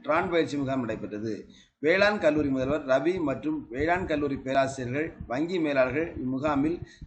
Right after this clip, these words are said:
திருக்கண்ணங்குடி சுற்றுவட்டார பகுதியை சேர்ந்த விவசாயிகள், பட்டதாரி இளைஞர்களுக்கு ட்ரோன் எவ்வாறு இயக்குவது, ட்ரோனை பயன்படுத்தி பயிர்களில் உள்ள பூச்சி தாக்குதலை எவ்வாறு கட்டுப்படுத்துவது,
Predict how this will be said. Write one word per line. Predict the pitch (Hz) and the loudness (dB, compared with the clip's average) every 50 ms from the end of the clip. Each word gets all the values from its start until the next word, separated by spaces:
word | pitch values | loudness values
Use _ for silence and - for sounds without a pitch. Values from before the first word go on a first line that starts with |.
| - _ | -12 _
திருக்கண்ணங்குடி | - 185 190 190 226 226 220 220 208 190 180 180 | -4 -4 -4 -2 -2 0 0 0 0 2 2 2
சுற்றுவட்டார | 170 - 160 156 165 180 175 180 175 175 | 2 2 0 -2 -2 -2 2 4 4 4
பகுதியை | 170 147 151 151 151 147 143 131 | 4 2 0 0 0 0 -2 -2
சேர்ந்த | - 139 135 135 139 139 | -4 -2 -2 -2 -2 -2
விவசாயிகள், | 123 120 135 156 165 160 - 151 131 120 131 147 160 165 - - - - _ _ _ | -4 -4 -2 -2 -2 0 2 2 2 2 2 0 -2 -4 -6 -12 -20 -20 _ _ _
பட்டதாரி | 139 139 143 - 196 190 196 196 190 196 | -6 -2 0 0 2 4 4 4 4 4
இளைஞர்களுக்கு | 185 160 151 147 139 135 131 135 113 104 165 185 190 185 - - _ _ - - _ - 123 | 2 2 0 0 0 0 0 -2 0 -2 -2 -2 -4 -4 -10 -18 _ _ -20 -20 _ -10 -2
ட்ரோன் | 123 151 165 175 190 208 214 190 | 2 4 6 6 6 6 4 4
எவ்வாறு | 170 156 147 160 170 175 175 165 | 2 2 6 8 8 8 8 8
இயக்குவது, | 151 139 139 - 139 135 123 120 127 151 156 - 120 | 6 4 2 0 -2 -2 -2 -2 -2 -4 -4 -6 -4
ட்ரோனை | 123 143 151 165 180 196 202 208 208 202 202 | 0 2 4 4 4 4 2 0 -2 -2 0
பயன்படுத்தி | - 151 147 147 151 156 156 151 143 139 - - - - - 110 | 2 4 4 4 4 4 2 2 0 0 -2 -2 -4 -4 -2 2
பயிர்களில் | 139 147 170 180 185 190 190 185 175 165 | 2 4 4 4 4 4 4 4 2 4
உள்ள | 156 151 160 160 | 4 2 2 0
பூச்சி | 156 - 170 180 185 - 190 190 180 175 - - | 0 -2 -2 -2 -2 -2 -4 -6 -6 -8 -8 -2
தாக்குதலை | - 147 151 160 165 160 147 147 160 170 160 | 0 2 2 2 2 -2 -2 -2 -2 0 -2
எவ்வாறு | 143 143 147 165 175 180 175 | -2 0 4 6 6 6 6
கட்டுப்படுத்துவது, | - 156 139 127 143 127 131 123 110 113 117 113 123 151 | 2 -2 -2 -2 -2 -4 -4 -4 -4 -4 -2 -2 -2 -2